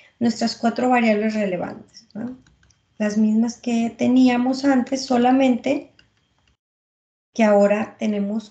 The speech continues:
que dividirlas entre estos dos sectores. ¿Ok? Entonces vamos a tener el trabajo, vamos a regresar a la forma continua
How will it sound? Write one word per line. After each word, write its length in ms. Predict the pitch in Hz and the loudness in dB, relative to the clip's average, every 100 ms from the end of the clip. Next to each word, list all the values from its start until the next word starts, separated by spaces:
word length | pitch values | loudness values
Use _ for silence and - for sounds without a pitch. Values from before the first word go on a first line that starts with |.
| - | -6
que 460 | 226 208 208 220 - | -2 0 -2 -4 -10
dividirlas 800 | 196 214 202 202 233 302 320 240 | -6 -4 -4 -2 -2 -2 -2 -2
entre 280 | 220 208 208 | -2 -4 -4
estos 340 | 202 - 220 | -8 -8 -8
dos 240 | 214 202 - | -6 -8 -6
sectores. 800 | - - - - - - - _ _ _ _ _ _ | -10 -10 -16 -16 -18 -20 -20 _ _ _ _ _ _
¿Ok? 60 | 220 | -10
Entonces 260 | 254 254 202 | -10 -10 -8
vamos 240 | 190 196 | -6 -6
a 60 | 208 | -6
tener 240 | 190 180 | -6 -6
el 120 | 170 - | -6 -8
trabajo, 760 | 180 208 254 254 247 269 - _ - - _ _ - | -2 2 2 2 -2 -4 -6 _ -20 -20 _ _ -2
vamos 300 | 226 240 269 | 0 0 0
a 60 | |
regresar 480 | 254 226 226 226 226 | 0 0 -2 0 0
a 100 | 233 | 0
la 560 | 233 220 208 - - - _ _ _ _ _ _ | 0 -2 -4 -8 -14 -20 _ _ _ _ _ _
forma 680 | _ 233 233 226 240 247 - - _ _ _ _ _ _ _ _ | _ -2 0 2 0 -2 -6 -16 _ _ _ _ _ _ _ _
continua 880 | - 208 208 208 254 247 240 285 - | -6 -4 -4 0 2 2 2 -2 -6